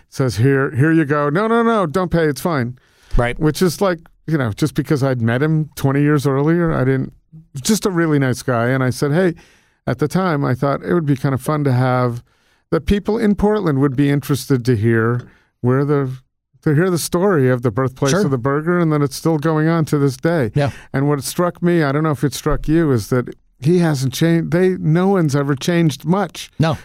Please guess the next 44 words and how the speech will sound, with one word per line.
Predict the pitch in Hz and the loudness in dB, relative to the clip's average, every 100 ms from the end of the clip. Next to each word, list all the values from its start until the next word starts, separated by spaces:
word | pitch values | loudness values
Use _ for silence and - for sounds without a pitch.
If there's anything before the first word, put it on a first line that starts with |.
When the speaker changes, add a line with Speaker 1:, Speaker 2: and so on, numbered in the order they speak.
| - | -4
Speaker 1:
It's | 151 151 | -4 -2
still | - 165 180 | -4 0 0
pretty | 165 - 170 | -2 -2 0
much | 160 156 160 | 0 -2 -4
the | |
same | 139 165 | -2 0
Speaker 2:
You | |
go | 160 185 | 2 2
Speaker 1:
thing. | 180 - | 0 0
Speaker 2:
to, | 123 | 0
you | 143 | 0
go | 165 | 2
to | |
the, | 165 160 147 | 2 2 2
uh, | 143 135 123 127 | 2 2 2 0
the | 127 127 | 0 2
website | 135 151 - 107 107 - | 2 2 0 0 -2 0
and | 113 107 | 2 2
pull | - 131 | 2 0
up | - | 0
their | 123 | 0
menu, | 123 147 107 101 98 | 0 0 0 0 -2
and | 98 104 | -2 -2
it's, | 113 - - _ _ _ _ _ - | -4 -10 -18 _ _ _ _ _ -6
I, | 110 110 | -4 -2
I | 107 | 0
mean, | 117 113 | 0 0
I | 120 | -4
could | - | -4
probably | 127 113 110 98 - | -2 0 -2 -2 -4
count | 120 110 | -6 0
the | 113 | 0
number | 113 107 | 2 2
of | 101 | 2
menu | 110 113 110 | 2 0 0
items | 104 110 95 | -2 -2 -2
on | 90 95 92 92 127 - - | -4 -6 -6 -10 -14 -12 -4
may-, | 113 117 - | -4 -4 -2
maybe | 117 104 101 101 - | 0 0 -2 -4 -8
a | 107 | -14
hand | - 113 117 | -6 -2 -2
and | 101 | -2
a | |
half. | 101 113 143 - | -2 -2 -4 -8